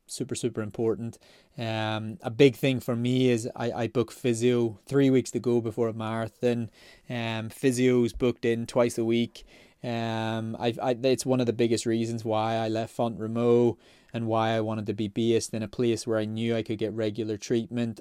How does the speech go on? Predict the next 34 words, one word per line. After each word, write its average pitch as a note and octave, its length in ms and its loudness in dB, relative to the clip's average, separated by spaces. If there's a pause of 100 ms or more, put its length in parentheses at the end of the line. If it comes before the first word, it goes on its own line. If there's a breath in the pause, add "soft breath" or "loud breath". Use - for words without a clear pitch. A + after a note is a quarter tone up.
I A#2 80 -6
think A#2 240 -6
it A2+ 120 -6
gets A2+ 220 -4
the A2 100 -6
body A2 320 0
moving A#2+ 500 0
better. A#2+ 360 0
You A2+ 200 -4
can G#2 120 -10
keep A#2 240 -2
on A2+ 100 -2
top A#2 360 0
of A#2 220 2 (400 loud breath)
any A#2+ 280 4
issues A#2+ 560 4
that A#2 100 0
might A#2 220 -2
have A2 120 0
crept - 380 0
up. B2 340 4 (300 soft breath)
Sometimes A#2+ 540 0
it's A2 140 -4
issues A#2+ 540 2
because A2+ 300 -2
the A2+ 100 -6
training's C3 460 2
been C3 200 -4
tough. C3 400 2 (520 soft breath)
I C#3+ 100 4
can C3 160 0
tell D3 220 6
you C#3+ 200 8
that B2 220 4